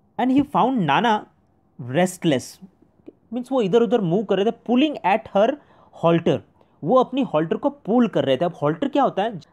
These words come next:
जानवर को गले में जो रस्सी बांधी जाती है उनको गाइड करने के लिए या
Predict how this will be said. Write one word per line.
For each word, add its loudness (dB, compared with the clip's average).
जानवर -4
को -6
गले 0
में -4
जो -2
रस्सी -4
बांधी -2
जाती -2
है -2
उनको -4
गाइड -2
करने -4
के -10
लिए -2
या -6